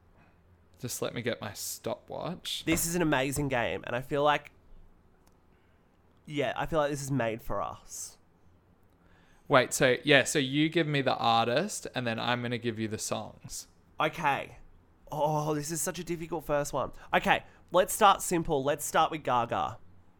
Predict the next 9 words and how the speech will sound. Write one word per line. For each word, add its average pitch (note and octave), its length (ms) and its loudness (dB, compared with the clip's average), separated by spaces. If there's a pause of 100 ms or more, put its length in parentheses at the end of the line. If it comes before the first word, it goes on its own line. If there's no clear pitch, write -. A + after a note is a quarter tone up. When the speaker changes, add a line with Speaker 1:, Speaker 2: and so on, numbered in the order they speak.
(1040)
Speaker 1:
Gaga. A2+ 500 6 (280)
Okay. A#2+ 260 0 (1300)
Are C3 60 2
you B2 100 4
ready? A#2+ 200 6
I'm D3+ 140 4
starting B2 380 2
the A#2+ 60 -4
timer. G#2+ 500 -4